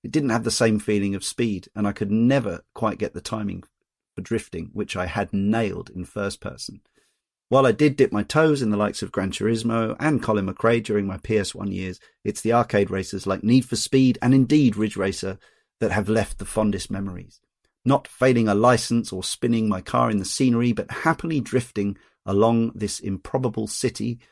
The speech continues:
stylish lights in the eyes and a catchy tune in the ears. Three laps to go.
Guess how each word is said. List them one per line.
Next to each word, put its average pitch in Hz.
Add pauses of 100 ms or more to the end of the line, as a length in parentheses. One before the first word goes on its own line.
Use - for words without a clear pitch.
(120)
stylish 123
lights 104
in 101
the 95
eyes 92
and 90
a 85
catchy -
tune 120
in 104
the 98
ears. 98 (180)
Three 113
laps 110
to 110
go. -